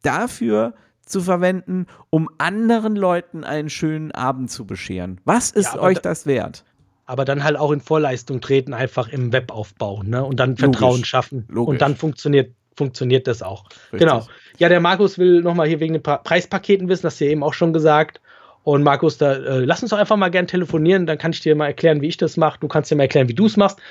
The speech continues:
Speaker 2: Soweit ich weiß, gibst du so einen kleinen Preis-, äh, Bogen schon an, dass die Leute ungefähr wissen, wo du
Speaker 1: Ja.
Speaker 2: liegst.
Speaker 1: In der ersten
Speaker 2: Und,
Speaker 1: Mail.
Speaker 2: ähm, genau,
Speaker 1: Ja,
Speaker 2: ich
Speaker 1: ja.
Speaker 2: mach das wieder ein bisschen anders und da, lass uns doch mal telefonieren, würd mich freuen und dann,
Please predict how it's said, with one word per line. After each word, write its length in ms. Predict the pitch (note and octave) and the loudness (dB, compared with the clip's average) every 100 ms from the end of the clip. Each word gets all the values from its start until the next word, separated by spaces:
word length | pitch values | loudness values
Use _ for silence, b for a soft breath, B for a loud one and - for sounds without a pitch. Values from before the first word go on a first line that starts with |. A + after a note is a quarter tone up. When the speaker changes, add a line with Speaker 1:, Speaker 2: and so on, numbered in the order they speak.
| B | B
Speaker 2:
Soweit 300 | - D#3 D#3+ | 0 2 4
ich 140 | D#3+ - | 0 -2
weiß, 280 | D3+ E3 - | 0 0 -4
gibst 220 | - - | -12 -10
du 60 | E3 | -8
so 100 | D3 | -6
einen 80 | D3 | -4
kleinen 280 | D3+ C#3 C3+ | -2 -2 -2
Preis-, 560 | - D3 D#3 - - - | 0 0 0 -6 -14 -4
äh, 480 | D#3+ D3 C#3+ D3 D3 | 0 2 2 -2 -2
Bogen 360 | B2 D#3+ D#3 | 4 6 6
schon 200 | - D3 | 2 0
an, 340 | C#3 E3 F#3+ b b b b | 2 0 0 b b b b
dass 180 | - D3 | -2 -2
die 140 | - D3+ | -2 2
Leute 300 | D3 D#3 D#3+ | 4 4 2
ungefähr 380 | D#3 D3 C#3 B2+ | -4 -2 0 0
wissen, 300 | C#3+ E3 C#3+ | -2 -4 -2
wo 100 | D3 | 0
du 240 | C#3 C3+ | 0 -2
Speaker 1:
Ja. 100 | C3+ | -2
Speaker 2:
liegst. 580 | D3+ F3+ G#3+ - - - b b b | 4 6 6 0 -20 -20 b b b
Speaker 1:
In 80 | C3+ | -2
der 120 | C#3 | 2
ersten 220 | A#2 D3+ D3+ | 6 8 8
Speaker 2:
Und, 40 | |
Speaker 1:
Mail. 220 | A#2 G#2 E3 | 6 0 0
Speaker 2:
ähm, 300 | D3 C#3+ D3 _ - - _ | 2 2 -2 _ -20 -20 _
genau, 220 | A#3 G3+ B2 | 2 2 2
Speaker 1:
Ja, 40 | |
Speaker 2:
ich 80 | G3+ | 0
Speaker 1:
ja. 60 | |
Speaker 2:
mach 100 | G#3+ | 0
das 180 | - - | -2 -4
wieder 240 | F#3+ F3+ E3+ | 0 2 2
ein 140 | D#3+ | -2
bisschen 300 | A3 - F3 | -8 -6 -6
anders 480 | A3+ F4 E4 C4+ - | -4 -2 -2 -2 -4
und 200 | F#3+ F3+ | -4 0
da, 300 | G3 G3+ G3 | 2 2 2
lass 160 | - F4 | 2 0
uns 80 | - | 0
doch 80 | |
mal 120 | B3+ A3 | 0 2
telefonieren, 500 | G#3+ G3 F3 G3 F3+ | 2 2 2 2 2
würd 140 | G3+ | -2
mich 160 | G3 - | -6 0
freuen 320 | D#3+ F3 F#3 | 4 4 4
und 120 | E3 | 2
dann, 240 | D#3 D#3 | 2 2